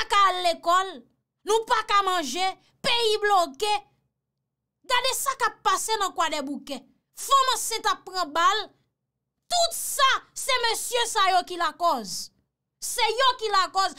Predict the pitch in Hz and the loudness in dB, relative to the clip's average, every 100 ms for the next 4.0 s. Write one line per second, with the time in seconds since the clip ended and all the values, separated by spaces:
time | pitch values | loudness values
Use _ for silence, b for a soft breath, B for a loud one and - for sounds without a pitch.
0 | B - 415 427 - - 440 440 508 381 | B 0 2 0 -2 0 2 2 2 0
1 | - 370 320 349 302 285 269 262 254 247 | -4 -8 -8 -6 -6 -6 -8 -8 -10 -10
2 | _ _ - 440 453 440 403 403 392 370 | _ _ -4 -4 2 0 0 2 2 2
3 | 339 - 349 294 277 294 247 - - | -4 -6 -6 -6 -6 -8 -10 -12 -20